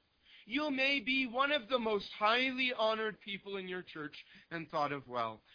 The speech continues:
You could be an elder or a deacon or a pastor, but none of this is a guarantee of your salvation. Judas was one of the twelve. Had you asked any of the disciples in this evening, as is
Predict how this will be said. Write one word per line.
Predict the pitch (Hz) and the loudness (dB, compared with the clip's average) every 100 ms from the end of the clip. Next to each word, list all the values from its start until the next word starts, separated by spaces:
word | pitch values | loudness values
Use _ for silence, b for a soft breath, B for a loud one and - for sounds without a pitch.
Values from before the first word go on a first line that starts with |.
| B | B
You | 170 180 | -6 -4
could | 190 156 | -6 -10
be | 135 180 185 185 | -8 -2 -2 -2
an | 170 165 160 | -4 -4 0
elder | 175 190 165 190 185 | 2 2 -2 -4 -4
or | 180 175 | -4 -6
a | 175 | -6
deacon | 135 180 190 202 190 | -8 -8 -6 -6 -6
or | 185 170 | -6 -8
a | 165 | -8
pastor, | - 151 151 - 151 147 B B 147 | -2 -2 -2 -6 -18 -18 B B -6
but | 190 196 | -6 -4
none | 185 196 262 277 | -6 0 0 0
of | 277 190 | -6 -4
this | 208 196 - | -4 -4 -10
is | 185 | -12
a | 190 | -12
guarantee | 180 170 175 165 156 156 | -8 -6 -6 -10 -10 -10
of | 143 | -8
your | 143 | -12
salvation. | 135 131 117 113 - - - _ _ _ _ _ _ _ _ _ b b | -10 -12 -10 -14 -14 -20 -20 _ _ _ _ _ _ _ _ _ b b
Judas | 127 170 180 180 180 | -10 -4 -2 -2 -4
was | 175 156 | -12 -10
one | 156 151 | -8 -8
of | 139 | -10
the | 156 | -14
twelve. | 127 120 107 - _ _ _ _ B B B | -6 -4 -4 -10 _ _ _ _ B B B
Had | 196 214 | 6 6
you | 214 247 208 | 6 0 6
asked | 220 262 - - | 8 8 4 -2
any | 233 254 285 | 0 2 0
of | 254 | -2
the | 277 | -4
disciples | 262 - 240 262 247 233 202 | -6 -2 0 0 -2 -8 -8
in | 220 | -8
this | 214 - - | -8 -10 -6
evening, | 220 240 214 180 160 B B - | -4 -4 -6 -8 -8 B B 0
as | 226 269 | 2 2
is | 233 262 | 0 -4